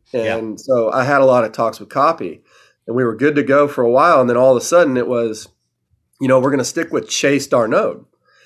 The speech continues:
Speaker 2: And I remember as soon as I got that
Speaker 1: <laughs>
Speaker 2: feeling,
Speaker 1: Wow.
Speaker 2: I was like, "Coppy, like,
Speaker 1: <laughs>
Speaker 2: you're, t-, you're basically telling me that Chase d'Arnaud's a better player than me. And I can't disagree with you more. Like, that's
Speaker 1: Yeah.
Speaker 2: ri-, that's absolutely ridiculous."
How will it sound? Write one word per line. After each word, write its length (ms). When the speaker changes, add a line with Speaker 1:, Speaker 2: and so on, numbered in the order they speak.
Speaker 2:
And 80
I 40
remember 320
as 120
soon 180
as 140
I 80
got 220
that 180
Speaker 1:
<laughs> 80
Speaker 2:
feeling, 320
Speaker 1:
Wow. 80
Speaker 2:
I 40
was 80
like, 180
"Coppy, 400
like, 280
Speaker 1:
<laughs> 180
Speaker 2:
you're, 100
t-, 180
you're 100
basically 640
telling 340
me 200
that 160
Chase 260
d'Arnaud's 340
a 60
better 300
player 340
than 160
me. 220
And 100
I 80
can't 320
disagree 440
with 160
you 100
more. 340
Like, 220
that's 220
Speaker 1:
Yeah. 80
Speaker 2:
ri-, 140
that's 220
absolutely 480
ridiculous." 560